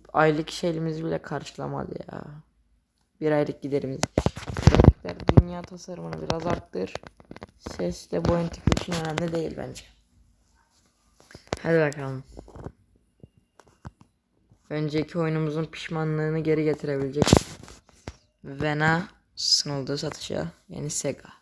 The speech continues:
Hadi buglardan arın, buglardan arın. Yeni rekor kırdık bu arada.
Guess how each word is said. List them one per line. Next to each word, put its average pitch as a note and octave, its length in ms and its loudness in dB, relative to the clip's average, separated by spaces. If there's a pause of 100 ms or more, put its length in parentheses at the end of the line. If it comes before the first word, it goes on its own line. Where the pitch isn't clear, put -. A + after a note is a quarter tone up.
(1800)
Hadi C3 520 -4
buglardan C#3 640 0
arın, C#3 460 -2
buglardan C3 580 -8
arın. C#3+ 240 -6
Yeni C#3+ 320 0
rekor D3+ 300 2
kırdık C#3+ 400 -4
bu C3+ 60 0
arada. C#3 400 -2